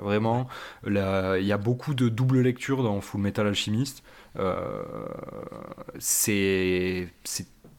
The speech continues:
vous a-, quand, quand vous lisez F M A et que vous voyez ce qui se passe, euh, au niveau géopolitique et tout ça, euh, vous pouvez pas passer à côté, euh, de références,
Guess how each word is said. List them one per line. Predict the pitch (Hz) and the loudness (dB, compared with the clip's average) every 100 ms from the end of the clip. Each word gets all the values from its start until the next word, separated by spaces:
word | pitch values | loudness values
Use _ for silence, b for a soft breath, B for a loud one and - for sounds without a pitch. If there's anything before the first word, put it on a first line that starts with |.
| - B - | -20 B -8
vous | 104 123 | 0 0
a-, | |
quand, | - 117 113 | 2 0 2
quand | 120 | 0
vous | 104 113 | 0 0
lisez | 131 131 147 143 117 | 2 4 4 4 2
F | - | 0
M | 117 | 2
A | 123 135 127 | 4 4 2
et | |
que | 95 | -2
vous | |
voyez | 95 107 123 | 0 2 2
ce | 123 | 0
qui | - | -8
se | - | -2
passe, | 117 123 - | 0 2 2
euh, | 95 90 B B B | 0 0 B B B
au | 107 | 0
niveau | 107 104 127 | 0 4 4
géopolitique | 120 117 123 120 117 147 131 | 4 2 2 0 0 -2 -2
et | |
tout | 135 110 | -2 0
ça, | 135 165 B B B - | 0 0 B B B -4
euh, | 101 98 95 92 | -2 0 0 -2
vous | 107 | -6
pouvez | - 127 | -2 0
pas | 147 143 | 2 2
passer | 143 - | 2 2
à | 127 | 2
côté, | 117 120 127 135 139 B B | 2 2 4 2 0 B B
euh, | 104 98 98 | 2 4 2
de | 98 104 | 2 2
références, | 104 104 117 120 117 127 - - | 2 0 0 0 2 0 -4 -10